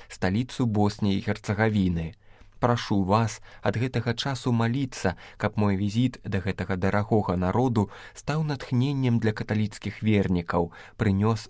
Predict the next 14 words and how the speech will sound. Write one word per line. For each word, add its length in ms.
зачын 480
дабра 380
і 80
паспрыяў 640
братэрскай 640
кансалідацыі, 1040
міру, 400
міжрэлігійнаму 880
дыялогу 720
і 160
сяброўству», 760
сказаў 480
святы 400
айцец. 640